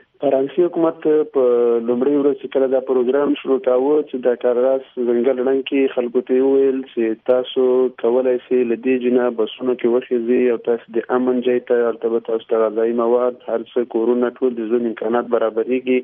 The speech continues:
او تر دوه درې میاشتو پورې تاسو امکانات لرئ، هلته چې هر څه وغواړئ، که تاسو غواړئ عاجل وکړئ، که تاسو غواړئ له دې ملکه ووځئ، که تاسو غواړئ بیرته وطن ته ستانه شئ، د تاسو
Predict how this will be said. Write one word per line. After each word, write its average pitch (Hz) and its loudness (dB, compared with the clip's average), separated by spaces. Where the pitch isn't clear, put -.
او 101 2
تر 104 -2
دوه 131 2
درې 135 0
میاشتو 131 0
پورې 120 0
تاسو 120 0
امکانات 117 -2
لرئ، 123 2
هلته 117 -2
چې 110 -4
هر 127 0
څه 123 -4
وغواړئ، 131 0
که 113 -2
تاسو 107 -2
غواړئ 110 2
عاجل 135 -2
وکړئ، 127 0
که - -8
تاسو 104 -2
غواړئ 107 0
له 320 -4
دې 113 2
ملکه 127 0
ووځئ، 123 0
که - -4
تاسو - -4
غواړئ 110 0
بیرته 110 0
وطن 135 -2
ته 127 -2
ستانه 127 0
شئ، 127 2
د 123 -4
تاسو 156 0